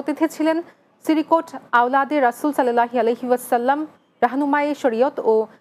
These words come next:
তরিকত হযরতুল হাজ আল্লামা সৈয়দ মোহাম্মদ তাহের শাহ।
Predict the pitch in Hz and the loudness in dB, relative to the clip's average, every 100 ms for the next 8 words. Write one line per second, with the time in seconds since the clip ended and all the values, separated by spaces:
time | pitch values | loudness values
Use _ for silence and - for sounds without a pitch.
0 | - 269 294 320 311 - _ _ _ - | -4 -2 0 0 -2 -4 _ _ _ 2
1 | 254 262 277 320 302 294 254 - - _ | 2 2 -2 -2 0 0 0 -10 -20 _
2 | _ - 233 240 240 302 - 247 226 220 | _ 0 2 2 0 -4 -2 0 0 0
3 | 226 226 214 214 _ _ _ - 262 269 | -6 -2 -4 -4 _ _ _ 0 0 0
4 | 294 - 214 | -6 -2 -2